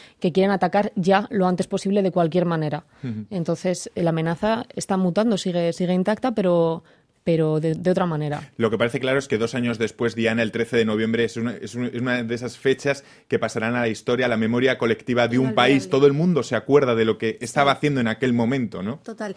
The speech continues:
Speaker 3: Es como el ataque a las Torres Gemelas. Es un, una referencia histórica para saber, como tú acabas de decir, en qué estábamos, eh, esa fecha.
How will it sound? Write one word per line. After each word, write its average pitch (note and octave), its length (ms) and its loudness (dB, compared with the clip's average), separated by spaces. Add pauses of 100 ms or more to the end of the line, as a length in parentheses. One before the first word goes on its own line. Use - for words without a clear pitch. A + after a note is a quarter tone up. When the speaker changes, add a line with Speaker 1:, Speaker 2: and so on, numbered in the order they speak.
(160)
Speaker 3:
Es G#3+ 160 -6
como C4+ 320 4
el B3 80 4
ataque A3 380 -2
a A#3+ 80 -4
las A3+ 180 -4
Torres A3 280 -6
Gemelas. A#3 440 -4
Es G#3+ 140 -4
un, B3 200 0
una B3 220 4
referencia A#3 720 0 (340)
histórica B3 560 2
para B3+ 200 0
saber, G#3+ 400 -2
como A#3 240 0
tú A3 80 -2
acabas A3 240 -2
de B3 60 4
decir, A3 240 0 (260)
en A3+ 260 2
qué C4+ 220 6
estábamos, C4+ 880 2
eh, G#3 340 0
esa G#3+ 220 -2
fecha. F3+ 420 -4